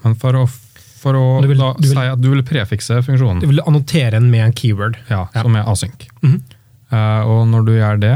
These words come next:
Speaker 1: så kan du bruke await inni på alle dine asynkrone, eh, kall.
Speaker 2: Ja.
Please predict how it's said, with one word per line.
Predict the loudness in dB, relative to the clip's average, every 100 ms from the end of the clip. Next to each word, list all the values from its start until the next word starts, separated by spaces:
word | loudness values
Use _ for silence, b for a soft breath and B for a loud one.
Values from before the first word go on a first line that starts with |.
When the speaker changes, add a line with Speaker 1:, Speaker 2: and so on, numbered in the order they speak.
| -2
Speaker 1:
så | -4 -2 0
kan | 0 0
du | 2
bruke | 0 0 -2
await | 0 0 0 -2
inni | -2 2 2 -2
på | -2 -2 0
alle | 0 0
dine | 0 0 0 -2
asynkrone, | -2 -2 -2 -2 -2 0 0 -2 -4 -12 -4
eh, | -2 0 -2 -2 -4
kall. | -4 -6 -8 _
Speaker 2:
Ja. | -10